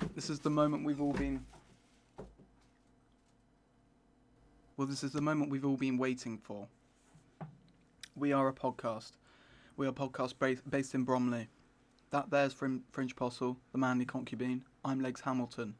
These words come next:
the M C queen. I'd just like to say that we are sponsored by Moss Collie, uh,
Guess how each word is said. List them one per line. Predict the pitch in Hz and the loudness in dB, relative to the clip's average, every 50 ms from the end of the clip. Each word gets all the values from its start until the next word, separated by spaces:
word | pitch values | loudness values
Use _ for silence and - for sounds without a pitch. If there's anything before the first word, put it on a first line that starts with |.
| - _ - | -18 _ -2
the | 139 135 | 0 0
M | 127 127 123 | 2 0 0
C | - - 127 117 | -2 -2 -4 -4
queen. | - - - 123 117 117 107 - - - - - - - - _ - - - - - - - - - - - _ _ _ - - - 147 | -2 -4 -4 -2 -2 -4 -6 -10 -14 -20 -20 -20 -20 -20 -20 _ -20 -20 -20 -20 -20 -20 -20 -20 -20 -20 -20 _ _ _ -20 -20 -10 -8
I'd | 135 127 | -6 -2
just | 127 165 156 - | -2 -2 2 2
like | 147 139 - | 2 2 2
to | - | -2
say | 123 - - 135 131 127 | -6 0 2 4 4 4
that | 123 123 | 2 2
we | 135 143 143 135 | 2 4 4 6
are | 135 131 131 127 123 123 - - - - - - | 6 6 6 6 4 2 0 -6 -18 -20 -20 -18
sponsored | - - - 147 143 139 - - 143 139 139 - | -14 0 2 2 2 2 2 0 0 0 0 0
by | - 135 127 127 | 2 2 2 4
Moss | 127 131 135 - - | 2 2 0 0 -2
Collie, | - - 139 139 139 139 147 147 - - - - - - - - - - - | 2 4 4 6 6 4 2 0 -6 -12 -16 -18 -18 -20 -20 -20 -20 -12 -6
uh, | - 127 123 123 123 120 | -2 0 0 0 0 -2